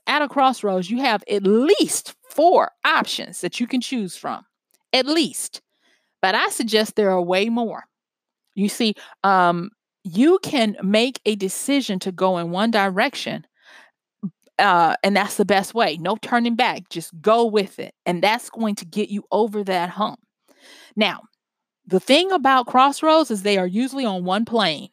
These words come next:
right? You can go east, west, north, and south. But what you don't realize is that you have at least two other directions, and that is up or down. And you can always use those.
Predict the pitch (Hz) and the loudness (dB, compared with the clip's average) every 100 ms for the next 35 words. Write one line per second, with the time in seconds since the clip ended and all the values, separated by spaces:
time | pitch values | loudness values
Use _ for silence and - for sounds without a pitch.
0 | - 160 180 262 - _ _ _ _ - | -8 -2 0 0 -6 _ _ _ _ -2
1 | 208 220 185 - 254 262 - 240 247 208 | 2 2 2 0 -4 -2 0 0 0 -2
2 | 208 214 - 175 - - 170 - _ _ | -2 -4 -8 -10 -6 -2 -2 -4 _ _
3 | _ - _ _ - 185 220 190 - _ | _ -20 _ _ -4 0 2 2 -2 _
4 | _ 175 - - 214 190 165 - - 160 | _ -2 -2 -4 -6 -6 -6 -10 -14 -4
5 | 226 208 240 381 294 202 185 165 - - | -4 -2 -4 -4 -4 -4 -6 -6 -8 -2
6 | 226 214 196 208 208 - 196 254 285 269 | -2 0 -2 -2 -4 -6 -4 -4 0 -2
7 | 220 - 214 214 233 330 508 202 - - | -2 -4 -2 -2 2 2 2 -2 -6 -10
8 | - 240 202 185 185 180 175 208 196 - | -6 0 2 2 2 2 2 0 -2 -8
9 | 151 170 180 196 180 170 180 - 165 165 | -8 -4 0 0 0 -2 -4 -4 -4 -4
10 | 131 - _ _ _ - _ 185 220 208 | -6 -14 _ _ _ -20 _ 4 4 4
11 | 202 - 202 220 247 233 226 214 208 - | -2 -2 2 4 4 4 2 2 -2 -8
12 | 202 165 208 208 202 180 180 90 - | -12 -6 -2 -2 0 0 0 0 -10